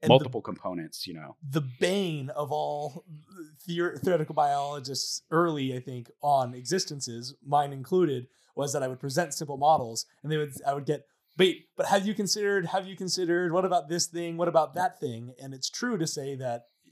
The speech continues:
Speaker 1: it's, it's, you can't account for all the things that could be changing it. And for that reason, your models always could be wrong.
Speaker 2: That's right. So, yeah, so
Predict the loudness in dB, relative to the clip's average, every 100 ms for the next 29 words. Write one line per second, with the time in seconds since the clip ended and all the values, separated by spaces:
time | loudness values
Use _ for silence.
0 | -16 -14 -14 -12 -10 -10 -12 _ -20 -8
1 | -8 -8 -8 -6 -6 -8 -10 -10 -10 -12
2 | -8 -8 -10 -10 -8 -10 -12 -16 -12 -12
3 | -10 -12 -12 -14 -14 -16 -18 -16 -14 -14
4 | -8 -2 -2 -4 -10 -10 -10 -8 -6 -4
5 | -4 -4 -8 -6 -6 -4 -6 -8 -12 -16
6 | -2 2 4 2 -2 _ _ _ _ _
7 | _ _ 0 6 8 8 2 -4 0 0
8 | 0 0 0 0